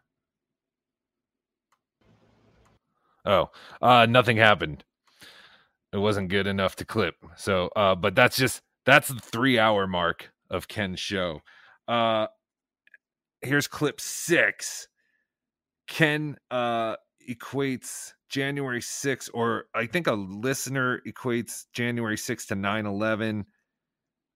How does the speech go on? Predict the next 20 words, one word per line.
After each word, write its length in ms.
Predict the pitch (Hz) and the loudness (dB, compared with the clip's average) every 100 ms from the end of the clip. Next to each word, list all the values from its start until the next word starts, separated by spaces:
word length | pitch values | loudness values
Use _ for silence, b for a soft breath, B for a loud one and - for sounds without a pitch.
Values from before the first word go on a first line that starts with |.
| _ 90 | _ -2
Uh, 1040 | 92 95 95 95 95 92 92 95 92 92 - | 0 0 0 -2 -2 -2 -2 -2 -4 -6 -2
Ken 260 | 143 139 | 2 2
says 300 | 135 143 127 | 4 6 6
they're 160 | 107 107 | 6 4
winding 540 | 104 117 117 107 98 | 6 6 6 2 0
down, 500 | 95 110 113 117 117 - | 2 4 4 2 0 -2
even 240 | 107 110 107 | -2 0 0
though 160 | 104 | 0
there's 240 | 101 95 - | 0 -2 -2
two 300 | - 120 104 | 0 2 4
hours 320 | 95 95 82 | 2 -2 -2
left 260 | 104 107 | -4 -4
to 80 | - | -6
the 100 | 87 | -6
show. 520 | - 101 101 98 95 - _ _ _ _ _ _ _ | -4 2 4 4 2 -2 _ _ _ _ _ _ _
And, 320 | 85 87 87 87 | -2 0 0 2
uh, 300 | 82 73 73 - _ | 2 0 -4 -12 _
someone 380 | - 127 131 117 | 0 2 4 4
named 260 | 110 95 - | 2 0 -4
Tukey 640 | - 117 104 95 90 76 | 2 2 2 -2 -2 -4